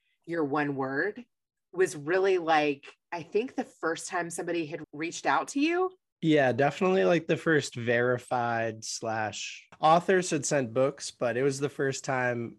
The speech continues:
Speaker 2: a big name, you know, somebody in my D Ms with a blue check mark was like, "Yo, let's collaborate." Yeah. All those
Speaker 1: Nice.
Speaker 2: years ago too. I don't even know what year that was, like, twenty nineteen or something.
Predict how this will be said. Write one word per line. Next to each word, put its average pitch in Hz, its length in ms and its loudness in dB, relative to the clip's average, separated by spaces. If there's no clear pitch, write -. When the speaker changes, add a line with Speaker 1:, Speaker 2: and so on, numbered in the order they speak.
Speaker 2:
a 139 80 -2
big 120 340 2
name, 117 540 -4
you 123 100 -2
know, 113 160 0
somebody 131 340 0
in 127 80 0
my 123 120 2
D 117 280 -2
Ms 117 140 -4
with 117 100 -4
a 113 60 -4
blue 113 200 -4
check 110 300 -6
mark 117 260 -4
was 120 200 -6
like, 104 220 -6
"Yo, 147 180 0
let's 131 180 -6
collaborate." 143 640 -4
Yeah. 104 320 -4
All 196 200 6
those 139 160 6
Speaker 1:
Nice. 104 80 -2
Speaker 2:
years 120 260 2
ago 110 400 -2
too. 104 320 -6
I 98 140 -4
don't 123 200 0
even 101 200 -4
know 98 160 -6
what 98 180 -4
year 101 240 -4
that 101 240 -2
was, - 260 -6
like, - 320 -10
twenty 110 280 0
nineteen 101 640 -2
or 104 120 -2
something. 117 440 -2